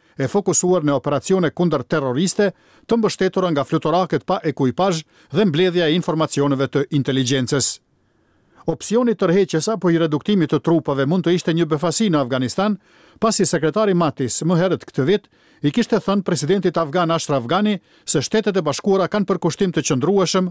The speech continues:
për këtë vend të përfshirë nga lufta. Mattis, e dukej se kishte besim se do ta fitonte debatin brenda administratës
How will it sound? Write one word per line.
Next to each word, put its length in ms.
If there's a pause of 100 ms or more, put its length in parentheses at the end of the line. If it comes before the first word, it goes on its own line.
për 200
këtë 180
vend 260
të 160
përfshirë 480
nga 160
lufta. 360 (880)
Mattis, 440
e 60
dukej 300
se 140
kishte 280
besim 380
se 220
do 120
ta 120
fitonte 420
debatin 520
brenda 280
administratës 720